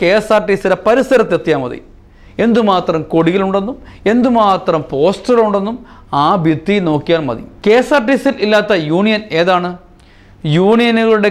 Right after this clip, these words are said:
കൃഷി തന്നെയല്ലേ കെ എസ് ആർ ടി സി എന്ന് പറയുന്നത്? ഒരു ദീർഘദൂര ബസ് ഓട്ടം കഴിഞ്ഞ് തിരിച്ചെത്തുമ്പോൾ പിന്നീട് ഒന്നര ദിവസവും രണ്ട് ദിവസം വരെ നിങ്ങൾക്ക് അവധി ലഭിക്കും, കൂടാതെ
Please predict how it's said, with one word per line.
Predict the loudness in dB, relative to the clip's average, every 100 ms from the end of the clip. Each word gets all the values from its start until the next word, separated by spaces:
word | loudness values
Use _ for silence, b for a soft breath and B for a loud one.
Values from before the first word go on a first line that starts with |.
| -4
കൃഷി | -8 -2 0
തന്നെയല്ലേ | 2 0 0 0 -2
കെ | -4
എസ് | -2 -2
ആർ | -2
ടി | -2
സി | -2
എന്ന് | 0 0
പറയുന്നത്? | 0 -2 -4 -8 -14 -14 -6 0 2
ഒരു | 4 4
ദീർഘദൂര | 4 4 2 2 2 2 2
ബസ് | 2 2 2 -2 -10 -2 0
ഓട്ടം | 2 0
കഴിഞ്ഞ് | 2 0 0
തിരിച്ചെത്തുമ്പോൾ | -2 0 -2 -2 0 0 -2 -10 -4 0
പിന്നീട് | 2 2 2 0 -4 -2
ഒന്നര | 2 2 2 2
ദിവസവും | 0 0 -2 -2 -4 -2
രണ്ട് | 0 2 0
ദിവസം | -2 -2 -2
വരെ | 0 0 -2 -2
നിങ്ങൾക്ക് | -2 0 0 -2 -4 -2 0
അവധി | 0 0
ലഭിക്കും, | -2 -8 -12 -16 -20 -6
കൂടാതെ | -2 2 0